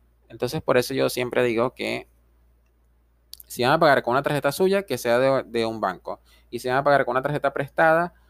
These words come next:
y ustedes están, qué sé yo, en Argentina, no es que van a pagar el pasaporte con, con una tarjeta de un, de un familiar que está en Estados Unidos. Sí se puede,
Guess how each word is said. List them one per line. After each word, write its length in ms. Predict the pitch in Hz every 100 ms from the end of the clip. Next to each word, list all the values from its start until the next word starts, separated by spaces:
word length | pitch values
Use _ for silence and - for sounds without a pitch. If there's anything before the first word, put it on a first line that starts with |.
| _ _ _ _ _
y 240 | 117 120
ustedes 300 | 117 113 127
están, 240 | 143 139 131
qué 100 | 131
sé 120 | 143
yo, 80 | 135
en 60 |
Argentina, 600 | 123 123 139 170 156 147
no 100 | 143
es 100 | 120
que 100 | -
van 160 | 131 127
a 80 | 139
pagar 280 | 127 117 113
el 100 | -
pasaporte 600 | 131 117 117 113 - 139
con, 600 | 123 110 104 101 92 78 - _
con 200 | - 113
una 140 | 113 123
tarjeta 440 | - 131 117 127
de 100 | 123
un, 80 | 113
de 200 | - 117
un 160 | 113 110
familiar 580 | - 123 117 107 101 -
que 80 | 123
está 200 | - 107
en 60 |
Estados 340 | 107 110 104 113
Unidos. 480 | 101 87 - - _ _ _ _ _ _
Sí 240 | _ - 160
se 160 | 202
puede, 480 | 196 160 127 120 151